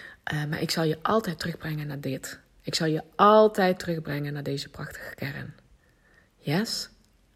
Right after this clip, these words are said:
Kom ik ook punt, op, op punt vier. Als je echt voluit wil gaan leven, als je los wil komen van je onzekerheid, als je los wil komen van er is maar één mogelijke optie,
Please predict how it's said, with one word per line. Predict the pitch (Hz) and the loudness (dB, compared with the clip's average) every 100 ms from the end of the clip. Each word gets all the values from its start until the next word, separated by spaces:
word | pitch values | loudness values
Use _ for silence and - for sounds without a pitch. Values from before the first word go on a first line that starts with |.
| _ - - - | _ -20 -20 -10
Kom | - 170 | -2 0
ik | 165 | 0
ook | 185 | -2
punt, | - 175 170 - - 156 - | 0 -2 -2 -8 -10 -8 -4
op, | 160 - | -6 -4
op | 160 | -6
punt | 160 151 143 | -2 -4 -2
vier. | - 160 143 202 - - _ - - - - - - | -2 0 -2 -4 -12 -20 _ -20 -20 -20 -20 -20 -12
Als | - | -8
je | - | -6
echt | 160 151 - - | -4 -2 0 4
voluit | - 196 175 147 - | 6 6 4 0 0
wil | 156 | -2
gaan | 147 139 | -2 -4
leven, | 147 143 143 | -4 -6 -6
als | - - | -6 -4
je | 160 | 0
los | 160 196 220 - | 6 6 6 4
wil | 170 | 2
komen | - 151 151 | 2 0 -2
van | 156 | -4
je | 139 | -4
onzekerheid, | 143 147 151 147 - 143 - | -4 -4 -4 -6 -8 -10 -8
als | 160 | -6
je | - | -2
los | 165 180 226 233 | 2 6 6 6
wil | 202 | 0
komen | 180 175 170 160 | 2 2 4 0
van | 160 151 | 0 0
er | 147 | 0
is | 160 | -2
maar | 156 151 | -2 -4
één | - 151 | -2 0
mogelijke | 151 147 - - | 0 -2 -2 -4
optie, | 147 - 143 | -4 -4 -4